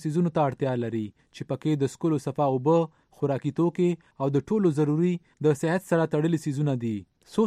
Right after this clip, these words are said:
څو واري هسپتالونه هم په نښه شوي چې له وجې عام ولس ته د صحت مرستې ترلاسه کولو کې د سختو مشکلاتو مخ دی. تازه نښتې په داسې حالاتو کې زیاتې شوي چې تېرې جمعې پر ورځ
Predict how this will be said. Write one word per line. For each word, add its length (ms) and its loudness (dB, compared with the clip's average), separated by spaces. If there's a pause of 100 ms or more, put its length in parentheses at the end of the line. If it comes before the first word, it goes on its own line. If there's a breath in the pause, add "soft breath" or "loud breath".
څو 180 4
واري 240 4
هسپتالونه 600 -2
هم 120 -2
په 100 0
نښه 240 -6
شوي 220 0 (300 soft breath)
چې 120 -2
له 100 4
وجې 280 0
عام 140 0
ولس 220 -2 (100)
ته 80 2 (340 soft breath)
د 160 6
صحت 380 -2
مرستې 240 -2 (100)
ترلاسه 400 -4
کولو 320 0
کې 420 -4
د 140 -4
سختو 380 -2
مشکلاتو 580 -2
مخ 180 -8
دی. 140 -6 (380)
تازه 260 2
نښتې 320 -6
په 100 -4
داسې 300 -2
حالاتو 360 -2
کې 160 -4
زیاتې 300 -4
شوي 220 -2 (260)
چې 60 -6 (100)
تېرې 240 4
جمعې 260 -2
پر 140 -2
ورځ 140 0